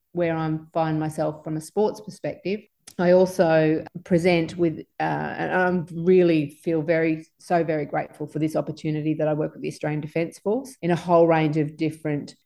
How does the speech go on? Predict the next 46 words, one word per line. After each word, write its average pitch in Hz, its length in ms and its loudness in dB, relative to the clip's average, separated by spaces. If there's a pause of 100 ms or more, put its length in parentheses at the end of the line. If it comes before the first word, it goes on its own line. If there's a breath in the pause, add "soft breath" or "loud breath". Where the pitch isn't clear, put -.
(100)
units 180 640 0
and 156 280 -4
roles 156 560 2
within 156 420 0
that 180 320 -4
as 175 140 -2
a 170 60 -4
consultant. 165 840 -6
So - 120 -2
in 165 80 2
that 160 100 -8
consultant 165 480 0
space, 160 380 -6
so 156 100 -2
I'm, 151 180 -2
I, 156 220 -2
I 180 60 0
don't 165 260 -2
have 151 440 -2 (360)
a 175 60 -6
defence 156 460 -4
background 147 560 -4
myself. 170 540 -4
And 170 80 0
I 160 40 0
think 170 160 -4
that's 170 260 -4
probably 165 240 -2
why 156 340 0
I 156 140 0
come 156 300 -8
in 156 120 -2
in 151 100 -4
my 151 220 -2
niche 151 400 -4
area. 190 580 -6 (140)
And 170 140 -6
so 175 160 4
I 170 80 6
help 175 240 0
soldiers 160 400 -2
who 160 140 -6
are 143 80 -4
returning 185 500 -2
to 180 140 -10
work. 165 400 -2